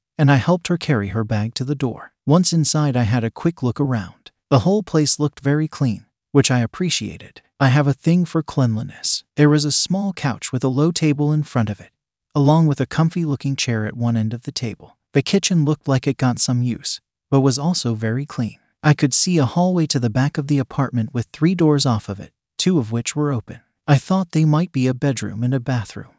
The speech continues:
"Do you want to set up at the table here? Why don't you take the chair? I promise it's as comfy as it looks." I set my bag down by the table and tried out the chair. I smiled up at her. "This is comfy. This will do just fine." "Perfect.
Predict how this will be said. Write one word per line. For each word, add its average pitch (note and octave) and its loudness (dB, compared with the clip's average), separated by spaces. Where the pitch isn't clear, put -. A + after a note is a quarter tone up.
"Do C#3 4
you E3+ 8
want F3+ 4
to D3+ 0
set D3 4
up C#3 2
at C3+ 0
the C3 -2
table A2+ -2
here? - -8
Why C#3 4
don't F#3+ 2
you D3+ 0
take C3+ 0
the C3 -2
chair? - -4
I D3 4
promise E3+ 2
it's C3+ -4
as B2+ -2
comfy G#2+ -2
as A2 -2
it D3 -6
looks." - -8
I C#3+ 4
set F#3+ 2
my D3 2
bag D#3+ -2
down C3 2
by B2+ 0
the C3+ -4
table B2+ -4
and B2 -2
tried B2+ 0
out A2 -2
the B2+ -6
chair. - -8
I D3 4
smiled E3+ 2
up B2 0
at A#2+ -2
her. - -10
"This D#3+ 4
is E3+ -2
comfy. - -4
This E3+ 2
will E3 4
do D3 2
just - -2
fine." G#2+ -6
"Perfect. - 0